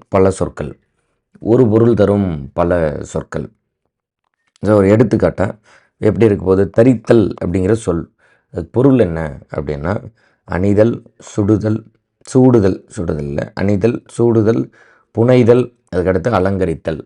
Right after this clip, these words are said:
இதெல்லாம் பொருள். அதுபோல் ஒரு, அந்த ஒரு வார்த்தைக்கு என்னென்ன பல பொருள் இருக்கு, அதெல்லாம் பார்க்கணும். இதை அதை படிச்சிடலாம். இரண்டாவது வார்த்தை என்ன? ஆதி. அதுக்கடுத்ததுல குடித்தல். மூணாவது, நாலாவது வார்த்தையில வந்து ஞானம்,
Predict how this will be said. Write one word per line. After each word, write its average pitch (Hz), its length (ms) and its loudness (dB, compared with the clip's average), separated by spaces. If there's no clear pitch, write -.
இதெல்லாம் 90 580 -6
பொருள். 76 340 -8
அதுபோல் 131 440 4
ஒரு, 123 320 8
அந்த 110 220 2
ஒரு 135 200 6
வார்த்தைக்கு 123 640 2
என்னென்ன 123 360 0
பல 104 260 0
பொருள் 101 280 -2
இருக்கு, 82 440 -6
அதெல்லாம் 85 720 -4
பார்க்கணும். 73 420 -6
இதை 101 180 -2
அதை 85 100 0
படிச்சிடலாம். 90 640 -2
இரண்டாவது 123 460 4
வார்த்தை 104 280 0
என்ன? 92 240 -6
ஆதி. 82 500 -6
அதுக்கடுத்ததுல 107 640 0
குடித்தல். 127 440 0
மூணாவது, 104 520 2
நாலாவது 104 420 4
வார்த்தையில 80 260 -6
வந்து 87 220 -2
ஞானம், 85 680 -2